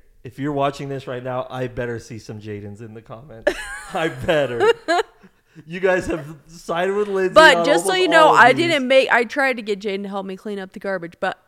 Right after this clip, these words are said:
Speaker 2: um, I cleaned it up by myself. If that makes you feel any better.
Speaker 1: Wow, you just keep adding layers.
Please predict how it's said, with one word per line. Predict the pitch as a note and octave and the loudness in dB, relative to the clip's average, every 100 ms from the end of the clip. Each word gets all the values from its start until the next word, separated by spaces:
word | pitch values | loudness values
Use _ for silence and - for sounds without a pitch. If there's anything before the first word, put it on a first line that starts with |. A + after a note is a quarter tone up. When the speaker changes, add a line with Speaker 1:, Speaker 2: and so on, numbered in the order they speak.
| _ _ _ | _ _ _
Speaker 2:
um, | A3 G3+ F#3+ F#3+ - | -4 -2 -2 -6 -2
I | G#3 G#3+ | -2 -2
cleaned | - G#3 | -6 -8
it | G3 | -8
up | F3+ F3 | -8 -10
by | F3+ | -12
myself. | F3 E3+ - E3+ - - | -12 -14 -12 -10 -10 -14
If | F#3+ | -16
that | F#3+ F3+ | -14 -12
makes | F3 E3+ - | -14 -16 -20
you | F3 | -18
feel | F3 E3 | -16 -16
any | D#3 | -16
better. | E3 D#3+ - - | -18 -18 -18 -18
Speaker 1:
Wow, | A2 G#2+ G#2 G2+ | -14 -12 -12 -12
you | G2+ A#2 | -14 -16
just | A2 - | -18 -20
keep | A#2 G#2 | -18 -16
adding | - A#2 A2 G#2+ G#2 | -14 -12 -12 -14 -14
layers. | G#2+ G#2+ G#2 G2+ D#3+ - | -14 -14 -14 -16 -20 -20